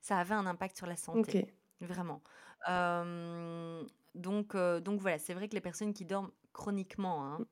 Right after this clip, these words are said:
Speaker 1: cinq heures, pas une fois de temps
Speaker 2: Oui.
Speaker 1: en temps, on peut faire
Speaker 2: Mm,
Speaker 1: la
Speaker 2: mm.
Speaker 1: fiesta et puis se lever tôt le lendemain, hein, ça, c'est pas du tout un problème.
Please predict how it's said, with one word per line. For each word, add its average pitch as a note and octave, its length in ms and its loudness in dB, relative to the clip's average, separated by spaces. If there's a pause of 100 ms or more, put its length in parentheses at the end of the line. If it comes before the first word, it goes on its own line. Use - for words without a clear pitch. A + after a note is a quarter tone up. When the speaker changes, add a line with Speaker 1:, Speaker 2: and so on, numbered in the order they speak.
(140)
Speaker 1:
cinq D#3+ 340 -8
heures, - 240 -6
pas E3 240 2
une D#3+ 120 -6
fois - 160 -16
de - 20 -20
temps - 120 0
Speaker 2:
Oui. G#3+ 100 12
Speaker 1:
en G#3 60 10
temps, F#3 140 10
on D#3 40 -6
peut - 120 -12
faire F#3+ 180 0
Speaker 2:
Mm, - 40 0
Speaker 1:
la F#3 40 0
Speaker 2:
mm. - 40 -2
Speaker 1:
fiesta F3+ 480 0
et D3+ 60 -4
puis D3 120 -16
se - 140 -12
lever D3 140 -6
tôt - 120 -8
le D3+ 60 -2
lendemain, E3+ 300 -4
hein, E3 160 -6
ça, D#3+ 120 -12
c'est - 140 -12
pas D#3 80 -6
du D#3 60 -8
tout D3+ 100 -14
un D3 60 -10
problème. E3+ 360 -8